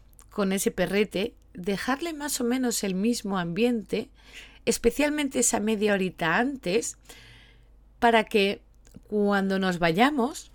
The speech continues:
no cambie también el ambiente. Eso es lo más importante. Me comentas que llora un cuartico de hora, veinte minutos.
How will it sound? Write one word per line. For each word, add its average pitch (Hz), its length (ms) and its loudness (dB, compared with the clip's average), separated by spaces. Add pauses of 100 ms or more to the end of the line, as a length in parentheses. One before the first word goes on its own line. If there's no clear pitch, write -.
(800)
no 226 340 4
cambie 277 360 8
también 190 380 0
el 185 80 -2
ambiente. 156 560 -2
Eso 240 180 0
es 285 100 -2
lo 196 140 2
más 208 200 -2
importante. 185 580 0
Me 185 120 -2
comentas 320 440 2
que 247 140 2
llora 247 180 6
un 254 80 0
cuartico 220 420 0
de 190 140 2
hora, 208 160 6
veinte 185 260 -2
minutos. 160 580 -8